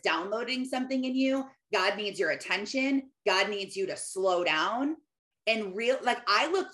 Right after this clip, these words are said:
forward to that now where I'm like, "Whoa, I feel super off. I'm really tired. I don't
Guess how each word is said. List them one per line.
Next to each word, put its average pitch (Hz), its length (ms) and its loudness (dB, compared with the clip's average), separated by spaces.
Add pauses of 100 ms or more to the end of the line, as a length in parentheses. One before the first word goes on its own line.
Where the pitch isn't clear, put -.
forward 247 400 2
to 190 120 -8
that 165 240 -2
now 165 280 0
where 175 160 0
I'm 190 220 -2
like, 190 380 0 (440)
"Whoa, 190 520 6
I 190 140 2
feel 208 280 -2
super 214 520 -6
off. 185 520 0 (400)
I'm 170 420 0
really 196 280 4
tired. 190 720 2 (320)
I 190 100 2
don't 175 180 0